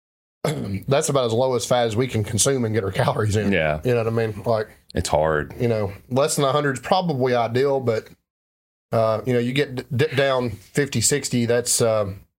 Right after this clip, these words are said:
Speaker 2: Mm-hmm.
Speaker 1: it's hard to consume a lot of calories.
Speaker 2: Yeah, un-, unless you're trying to lose weight. If you're trying, which obviously I'm not, I'm trying to keep in
Speaker 1: Yeah.
Speaker 2: the two forty-twos or exceed a little bit.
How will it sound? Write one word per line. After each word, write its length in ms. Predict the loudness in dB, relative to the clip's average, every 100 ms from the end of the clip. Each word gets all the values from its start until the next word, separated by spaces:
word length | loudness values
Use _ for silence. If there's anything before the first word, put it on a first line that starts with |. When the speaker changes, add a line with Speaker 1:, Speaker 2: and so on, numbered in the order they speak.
| 0
Speaker 2:
Mm-hmm. 360 | 2 2 0 -2 -6
Speaker 1:
it's 80 | -2
hard 160 | 0 2
to 80 | 0
consume 320 | 0 0 0
a 20 |
lot 160 | 2 0
of 80 | 0
calories. 560 | 0 0 0 -2 -2 -6 -18 _ _ 0
Speaker 2:
Yeah, 220 | 2 2
un-, 140 | 0 0
unless 280 | 0 0 0
you're 60 |
trying 220 | 0 2
to 60 | 2
lose 260 | 0 0 0
weight. 320 | 2 0 -2
If 140 | -4
you're 60 | -2
trying, 280 | 0 0 -2 -4
which 300 | -4 -4 -6 -2
obviously 460 | 0 0 0 0
I'm 160 | 0 0
not, 160 | 0 0
I'm 80 |
trying 240 | 0 0 0
to 420 | -2 -4 -10 -14 -2
keep 240 | -2 0
in 80 | 0
Speaker 1:
Yeah. 60 |
Speaker 2:
the 60 | 0
two 140 | 0 0
forty-twos 680 | 0 0 0 0 0 0
or 220 | 0 -2 -6 -6
exceed 500 | -4 -2 0 0 2
a 80 | 0
little 220 | 0 0
bit. 280 | 0 0 -2